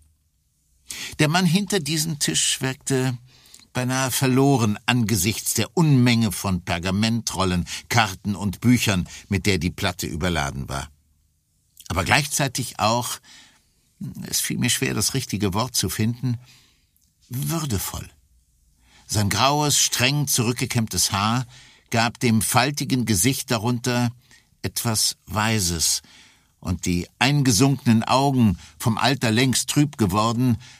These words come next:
musterten mich mit einer sonderbaren Mischung aus sanfter Neugier und Kälte. Er war alt,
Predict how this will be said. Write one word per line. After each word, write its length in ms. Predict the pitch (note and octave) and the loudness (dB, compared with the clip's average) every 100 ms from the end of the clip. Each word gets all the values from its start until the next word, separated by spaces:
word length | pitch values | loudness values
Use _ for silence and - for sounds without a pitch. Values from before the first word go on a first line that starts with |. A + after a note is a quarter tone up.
| _ | _
musterten 640 | A2+ D#3 - E3+ - D3+ | 2 2 2 -2 -2 -2
mich 260 | D3 D3 - | -2 -2 -4
mit 300 | B2 B2 - | -4 -4 -4
einer 340 | A#2 A2+ A2 | -2 0 0
sonderbaren 800 | G2 G2 D3 D#3 A2 - A#2+ G#2+ | -2 -4 -4 -4 -6 -6 -8 -6
Mischung 460 | G#2+ C#3 - G2+ E2 | -4 -2 -2 -4 -6
aus 320 | B1 F2 - - - _ _ | -6 -6 -8 -10 -20 _ _
sanfter 500 | - G2 A2+ - G2+ | -4 -2 -2 -2 -2
Neugier 720 | F#2+ A2 C3 C#3 C#3 C#3+ C3 - _ _ _ _ _ _ _ - | 0 0 -2 -2 -2 0 -4 -8 _ _ _ _ _ _ _ -4
und 240 | B2+ A#2+ | -2 -2
Kälte. 360 | - G#2 C#2+ - _ _ _ _ _ _ _ _ - | -2 -4 -4 -12 _ _ _ _ _ _ _ _ -8
Er 140 | G#2+ G2 | -4 -2
war 160 | - | -4
alt, 360 | D#2 D2+ - | -6 -12 -14